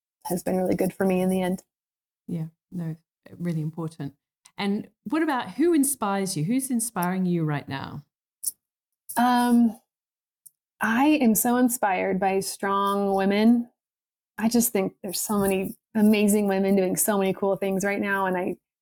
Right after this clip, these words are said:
Speaker 1: and they all are inspiring. Um, but specifically in, like, the interior design space, I, um, am really loving, um, Hadley Wiggins' work right now. Um,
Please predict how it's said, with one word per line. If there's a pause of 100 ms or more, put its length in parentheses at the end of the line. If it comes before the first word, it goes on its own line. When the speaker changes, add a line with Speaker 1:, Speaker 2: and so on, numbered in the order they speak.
(280)
Speaker 1:
and (100)
they
all
are
inspiring.
Um,
but (680)
specifically
in,
like, (180)
the
interior
design
space, (1000)
I,
um, (320)
am
really
loving,
um, (180)
Hadley
Wiggins' (160)
work (200)
right
now. (600)
Um,